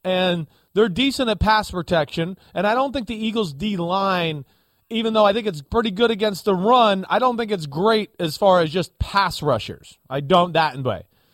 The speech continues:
To where I think Carson Wentz and the Eagles, to me, are still a little too simple in the secondary.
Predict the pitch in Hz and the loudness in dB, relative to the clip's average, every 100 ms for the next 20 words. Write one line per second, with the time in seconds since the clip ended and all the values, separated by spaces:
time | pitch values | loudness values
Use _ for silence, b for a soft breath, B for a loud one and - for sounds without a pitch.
0 | _ - 196 208 208 202 240 247 226 226 | _ -2 2 6 6 6 2 0 0 0
1 | 240 208 208 240 220 - b b 196 202 | -2 0 0 0 -6 -14 b b -4 -2
2 | 226 220 262 208 - - 208 226 233 165 | -4 -2 -2 -4 -10 -2 0 0 -2 -2
3 | - 233 240 180 214 - 240 240 - 269 | 4 4 4 0 -2 0 -4 -4 -4 -4
4 | 262 247 226 233 180 214 196 - 262 240 | 0 2 2 0 -4 -4 -4 -2 -2 -2
5 | 190 156 151 165 | 0 2 2 0